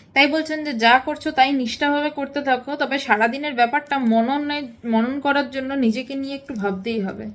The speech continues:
যে যা করছো তাই নিষ্ঠাভাবে করতে থাকো,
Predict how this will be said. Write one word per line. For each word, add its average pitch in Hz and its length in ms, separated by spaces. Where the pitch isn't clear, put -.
যে 269 140
যা 233 240
করছো 294 340
তাই 277 200
নিষ্ঠাভাবে 262 600
করতে 247 360
থাকো, 226 380